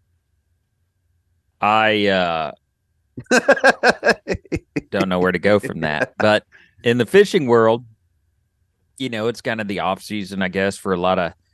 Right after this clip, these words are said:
Speaker 1: lot of us. There's still some
Speaker 2: I
Speaker 1: fishing
Speaker 2: saw
Speaker 1: going
Speaker 2: two
Speaker 1: on.
Speaker 2: guys. I saw two guys fishing at, in the lake pond behind my house yesterday morning at sunrise. I
Speaker 1: Yeah.
Speaker 2: went out to do my run.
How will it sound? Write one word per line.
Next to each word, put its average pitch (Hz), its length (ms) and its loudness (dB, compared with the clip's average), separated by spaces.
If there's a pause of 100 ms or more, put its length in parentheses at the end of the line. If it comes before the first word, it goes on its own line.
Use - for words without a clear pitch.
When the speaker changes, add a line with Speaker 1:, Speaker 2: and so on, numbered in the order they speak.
(600)
Speaker 1:
lot 101 240 0
of 90 100 -4
us. 98 640 -4
There's 95 200 -10
still 139 240 -4
some 120 320 -4
Speaker 2:
I 180 180 6
Speaker 1:
fishing - 140 -4
Speaker 2:
saw 220 180 6
Speaker 1:
going 117 200 0
Speaker 2:
two 208 80 0
Speaker 1:
on. 220 140 -2
Speaker 2:
guys. 175 440 0 (200)
I 127 100 -4
saw 143 240 -2
two 151 240 -4
guys 123 340 0
fishing 98 640 -8 (500)
at, 104 380 0 (160)
in 107 200 -4
the 90 320 -2
lake 107 500 0
pond 110 400 -2
behind 107 360 -6
my 92 120 -6
house 104 480 -6
yesterday 104 540 -2
morning 90 420 -6 (240)
at 98 160 -4
sunrise. 80 580 -4 (640)
I - 40 -2
Speaker 1:
Yeah. 101 60 2
Speaker 2:
went 107 120 2
out 104 160 2
to 110 60 -8
do 117 180 2
my 110 160 2
run. 135 480 0